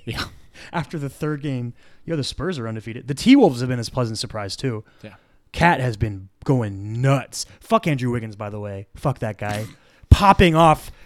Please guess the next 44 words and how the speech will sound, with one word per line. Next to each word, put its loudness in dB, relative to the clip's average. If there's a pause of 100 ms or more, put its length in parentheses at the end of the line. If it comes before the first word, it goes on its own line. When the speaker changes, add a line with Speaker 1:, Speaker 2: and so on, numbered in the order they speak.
Speaker 2:
What 2
are 6
you 2
fucking, 0 (120)
one 6
time 4
in -2
a 2
century 0
you -2
decide 0
to 0
go 2
crazy, 0 (540)
and -4
it's -4
gotta 0
be 0
against -2
the -4
Heat 0
in -6
the -2
fourth -2
quarter? 0
Speaker 1:
Dude, -6
he -6
fucking, -6
like, -6
uh, -2 (260)
now -6
that -4
he's -4
got -2
his -4
new -6
haircut, -4
it -10
fucking -10
throws 0
me -2
off, -2
dude. -2
Speaker 2:
Yeah. 4